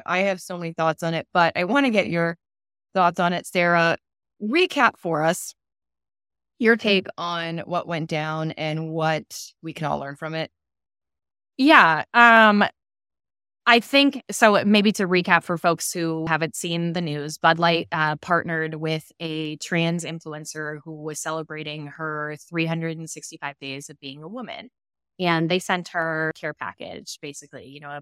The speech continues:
Speaker 2: a branded, like, influencer gift set, you know, custom branded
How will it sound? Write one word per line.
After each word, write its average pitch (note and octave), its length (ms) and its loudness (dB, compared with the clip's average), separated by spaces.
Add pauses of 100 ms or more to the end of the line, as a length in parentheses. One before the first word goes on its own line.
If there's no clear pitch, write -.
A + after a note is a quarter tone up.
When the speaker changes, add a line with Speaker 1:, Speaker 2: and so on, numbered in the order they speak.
(140)
Speaker 2:
a D3 120 -10
branded, D3+ 580 -10
like, D3 140 -16
influencer D#3+ 580 -12
gift G#3+ 160 -8
set, F#3 360 4 (220)
you E3+ 120 -10
know, C#3 80 -10
custom F3 420 0
branded D3+ 460 -4